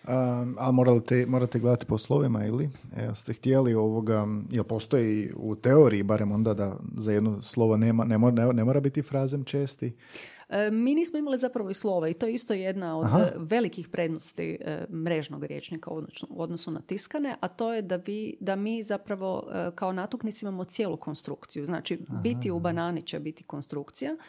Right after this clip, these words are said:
Speaker 2: a vi u mrežnom rječniku možete naći svaki frazem po svakoj njegovoj
Speaker 1: A,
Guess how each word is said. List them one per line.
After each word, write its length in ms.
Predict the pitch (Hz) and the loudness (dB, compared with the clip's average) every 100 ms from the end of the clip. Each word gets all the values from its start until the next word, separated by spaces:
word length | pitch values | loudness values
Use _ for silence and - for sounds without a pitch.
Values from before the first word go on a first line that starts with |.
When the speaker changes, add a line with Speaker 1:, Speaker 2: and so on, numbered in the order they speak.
| - - - | -20 -20 -14
Speaker 2:
a 120 | - 175 | -6 -4
vi 160 | 202 | -4
u 60 | 247 | -4
mrežnom 380 | 226 240 240 214 | -2 -2 -2 -4
rječniku 640 | 190 226 - 233 - 214 | -4 -6 -8 -8 -6 -4
možete 420 | 196 196 208 202 | -4 -4 -6 -6
naći 400 | 190 185 202 - 170 | -6 -6 -6 -6 -6
svaki 420 | - 208 220 208 | -4 -4 -6 -8
frazem 500 | - 196 190 180 - | -8 -6 -6 -8 -12
po 160 | - | -10
svakoj 440 | 180 - 190 185 165 | -8 -4 -4 -4 -6
njegovoj 440 | 151 147 151 | -4 -6 -8
Speaker 1:
A, 60 | 143 | -8